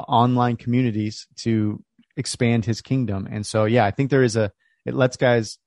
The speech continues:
kind of break their guard down. I, I think it's helpful that there are other like-minded men who are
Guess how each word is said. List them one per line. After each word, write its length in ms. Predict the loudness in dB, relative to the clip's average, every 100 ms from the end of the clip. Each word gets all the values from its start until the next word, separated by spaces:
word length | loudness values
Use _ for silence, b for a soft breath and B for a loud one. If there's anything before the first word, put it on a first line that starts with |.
| _ _ _
kind 100 | -6
of 100 | 0
break 220 | 2 2
their 140 | 2 0
guard 300 | 2 2 2
down. 340 | -2 -4 -4 -4
I, 180 | -4
I 40 | -2
think 180 | -2 -2
it's 140 | -4
helpful 320 | -6 -4 -2
that 140 | -2 0
there 120 | 0
are 60 | 0
other 200 | -2 -2
like-minded 480 | -2 -2 -4 -4 -4
men 180 | -6
who 140 | -4 -2
are 240 | -2 -4